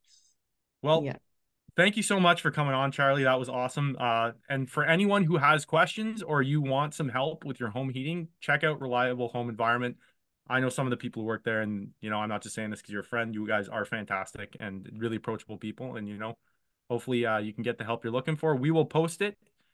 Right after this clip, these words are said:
Speaker 1: Please, everyone, don't forget, if you like our stuff, like, subscribe to our channels, and tell us what you think.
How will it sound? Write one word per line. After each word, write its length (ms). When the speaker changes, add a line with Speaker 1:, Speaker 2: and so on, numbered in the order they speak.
Speaker 1:
Please, 400
everyone, 380
don't 220
forget, 360
if 140
you 140
like 220
our 120
stuff, 460
like, 560
subscribe 640
to 120
our 100
channels, 460
and 180
tell 200
us 120
what 120
you 100
think. 320